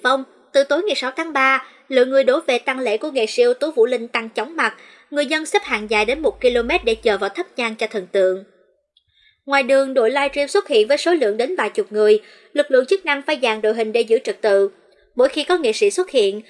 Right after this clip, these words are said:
YouTuber tràn ra gây ùn tắc. Đây là lý do gia đình không cho phép tác nghiệp bên trong khu vực tang lễ. Hình ảnh các nghệ sĩ chủ yếu đến từ gia đình. Tối ngày sáu tháng ba, nhiều nghệ sĩ gạo cội của cải lương miền Nam đến viếng Vũ Linh,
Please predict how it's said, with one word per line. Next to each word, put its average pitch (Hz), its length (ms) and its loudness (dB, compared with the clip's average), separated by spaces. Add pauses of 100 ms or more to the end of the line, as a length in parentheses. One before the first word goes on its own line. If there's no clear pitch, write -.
(220)
YouTuber 302 540 2
tràn 240 220 -4
ra 285 160 0
gây 269 140 -2
ùn 190 200 -6
tắc. 359 200 0 (460)
Đây 330 160 2
là 285 80 4
lý 320 160 2
do 277 200 0
gia 262 180 0
đình 220 160 0
không 233 220 -4
cho 240 160 -2
phép 349 320 0
tác 370 220 0
nghiệp 220 140 -4
bên 226 160 -4
trong 226 200 -2
khu 233 140 -6
vực 220 220 -2
tang 233 160 -2
lễ. 208 320 0 (360)
Hình 262 100 -2
ảnh 240 180 -2
các 370 200 -2
nghệ 214 100 0
sĩ 208 200 0
chủ 208 200 2
yếu 240 140 2
đến 330 180 -2
từ 208 180 2
gia 214 100 0
đình. 202 240 -2 (680)
Tối 330 180 4
ngày 311 140 -4
sáu 269 200 -2
tháng 349 200 -8
ba, 277 340 0 (240)
nhiều 294 120 -4
nghệ 277 140 2
sĩ 311 200 -2
gạo 254 160 0
cội 226 220 0
của 285 120 -4
cải 262 220 -2
lương 247 260 0
miền 214 160 -6
Nam 233 200 -2
đến 277 180 -2
viếng 277 260 -4
Vũ 202 120 0
Linh, 247 240 0